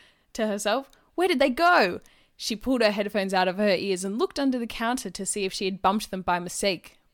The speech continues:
but they had well and truly vanished. Crash, clang, ding! Pots and pans made monstrous clanging noises around her. Poppy spun around to face the fryer, and hot oil no more.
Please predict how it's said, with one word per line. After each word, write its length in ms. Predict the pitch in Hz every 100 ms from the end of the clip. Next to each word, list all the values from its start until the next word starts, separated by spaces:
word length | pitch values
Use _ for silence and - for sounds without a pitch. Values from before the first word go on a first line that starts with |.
| -
but 140 | 208 196
they 120 | 190
had 120 | 185
well 260 | 180 185 208
and 120 | 226
truly 300 | - - 185
vanished. 680 | 185 254 269 - 233 - - - - - -
Crash, 640 | - 285 - - - -
clang, 600 | - 269 254 226 190 175 -
ding! 460 | 415 415 403 403 403 - - _ _ _
Pots 260 | - 247 247
and 140 | 233
pans 420 | - 233 220 208
made 240 | 220 196 196
monstrous 580 | 214 240 240 - 208 -
clanging 460 | - 233 226 214
noises 400 | 202 190 208 185
around 340 | 190 190 185 190
her. 220 | 147 - _ _ -
Poppy 260 | 320 262
spun 360 | - - 240 247
around 300 | 226 208 196
to 100 | 190
face 300 | - 202 -
the 120 | 202
fryer, 460 | - 202 190 190 -
and 240 | 220 233 240 - -
hot 260 | - 349 440 -
oil 420 | 349 359 285 233
no 260 | 240 302 320
more. 460 | 294 339 269 196